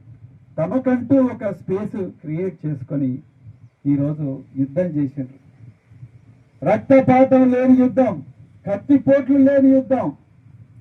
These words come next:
తుపాకులు లేని యుద్ధం, బందూకులు లేని యుద్ధం, బర్మార్లు లేని యుద్ధం, కేవలం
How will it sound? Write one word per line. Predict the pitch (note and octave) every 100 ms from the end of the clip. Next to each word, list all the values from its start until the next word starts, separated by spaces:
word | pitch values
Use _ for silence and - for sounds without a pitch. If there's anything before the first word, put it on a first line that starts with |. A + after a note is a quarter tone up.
| _ _ _ - -
తుపాకులు | F#3 B3+ C#4 D4+ D4 D4
లేని | C#4 C#4 C4+
యుద్ధం, | C4 F#3+ A3+ B3
బందూకులు | F3+ F3+ F#3+ C4+ C4 A#3+
లేని | G#3+ G#3 G3
యుద్ధం, | F#3 D#3 F3 D3+
బర్మార్లు | D3 D3 E3 G3+ G#3
లేని | F3+ E3+ D#3+
యుద్ధం, | D3 C#3 D#3
కేవలం | E3 F3 G#3+ C4 C#4 C4+